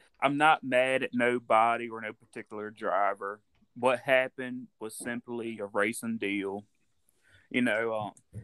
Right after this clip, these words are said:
me and, uh, Nathan, Nathan was, uh, racing hard. 'Cause like I said, it's the second race, I started on the outside pole, and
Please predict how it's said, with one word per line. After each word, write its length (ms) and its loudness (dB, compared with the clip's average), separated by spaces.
me 360 -2
and, 120 -2
uh, 100 -2
Nathan, 580 -4
Nathan 500 0
was, 200 -4
uh, 260 0
racing 380 4
hard. 520 2
'Cause 80 4
like 140 4
I 40 -6
said, 240 2
it's 200 -2
the 80 -8
second 420 -2
race, 300 0
I 80 -4
started 340 0
on 60 -8
the 80 -2
outside 480 -2
pole, 480 0
and 400 -8